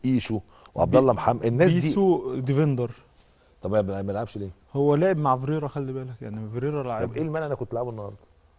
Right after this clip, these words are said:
Speaker 1: ده على الأقل حتى لما أخسر، أديني كنت بجرب الأربعة تلاتة أربعة جداد.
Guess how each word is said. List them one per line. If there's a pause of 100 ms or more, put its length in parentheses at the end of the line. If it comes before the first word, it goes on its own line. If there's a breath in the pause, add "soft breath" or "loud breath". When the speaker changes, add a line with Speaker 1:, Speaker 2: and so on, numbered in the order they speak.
(160)
Speaker 1:
ده
على
الأقل
حتى
لما
أخسر، (1080 soft breath)
أديني
كنت
بجرب
الأربعة
تلاتة
أربعة
جداد.